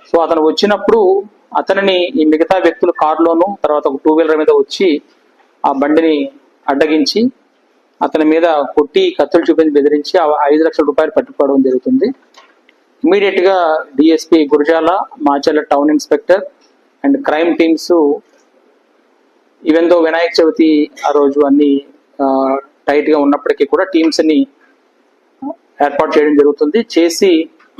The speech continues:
వాళ్ళని పట్టుకోవడం జరిగింది. ఇందులో మొత్తం తొమ్మిది మంది అక్యూజ్డ్ ఉన్నారు. ఇందులో, ఇందులో ఎవరైతే ఈ ఫోన్ చేశారో ఆమె, ఆమె భర్త, ఆమె భర్తనే మొదటి, ఆ,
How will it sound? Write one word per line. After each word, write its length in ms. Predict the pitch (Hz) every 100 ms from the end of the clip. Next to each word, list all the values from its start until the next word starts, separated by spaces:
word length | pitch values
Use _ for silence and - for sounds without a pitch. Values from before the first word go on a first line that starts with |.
| 269 - - 196
వాళ్ళని 460 | 151 147 151 143 135 - _ _ _ _ _ _
పట్టుకోవడం 400 | 139 147 156 156
జరిగింది. 480 | 143 135 135 139 277 - _ _ _
ఇందులో 460 | 151 185 196 170 180 _ _ _ _ _ _ _ _ - - -
మొత్తం 300 | - - 180 160
తొమ్మిది 260 | 165 175
మంది 220 | 165 160
అక్యూజ్డ్ 380 | 151 196 196 180
ఉన్నారు. 240 | 151 143 139
ఇందులో, 260 | 131 247 - _ 381 - - _ _ 160
ఇందులో 140 | 170
ఎవరైతే 500 | 147 165 208 202 214
ఈ 120 | 202
ఫోన్ 360 | 185 185 214 214 196
చేశారో 340 | 180 180 185
ఆమె, 460 | 202 160 175 233 285 - -
ఆమె 320 | - 156 156 143
భర్త, 340 | 139 - 139 - - -
ఆమె 220 | 143 151
భర్తనే 680 | 135 151 - 196 196 180 - _ _ _ - - _
మొదటి, 760 | - 147 160 185 185 165 143 147 - _ _ _ _ _ _ _ _ 147
ఆ, 320 | 143 139 135